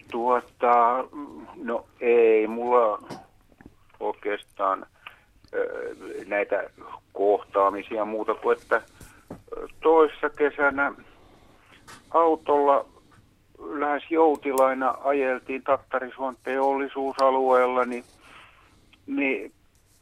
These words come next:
kettu hiippaili. Ja tota, hiljennettiin ja pysähdyttiin, niin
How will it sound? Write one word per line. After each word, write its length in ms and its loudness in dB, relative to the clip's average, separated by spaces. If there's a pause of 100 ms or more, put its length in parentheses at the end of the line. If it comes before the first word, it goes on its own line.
(120)
kettu 580 -2 (1200)
hiippaili. 840 -8 (1400)
Ja 340 4 (380)
tota, 460 4 (1900)
hiljennettiin 840 0
ja 100 2
pysähdyttiin, 1300 -2 (580)
niin 320 -2